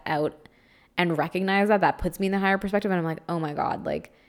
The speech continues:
I'm fine. Like, I'm really okay. And this is just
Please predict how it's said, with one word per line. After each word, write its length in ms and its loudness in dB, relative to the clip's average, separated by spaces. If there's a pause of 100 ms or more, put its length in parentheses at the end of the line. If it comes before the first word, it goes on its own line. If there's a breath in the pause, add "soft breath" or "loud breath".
(800 soft breath)
I'm 220 2
fine. 520 -2
Like, 160 -4
I'm 300 0
really 340 4
okay. 640 0
And 160 -2
this 140 -2
is 120 -4
just 220 -4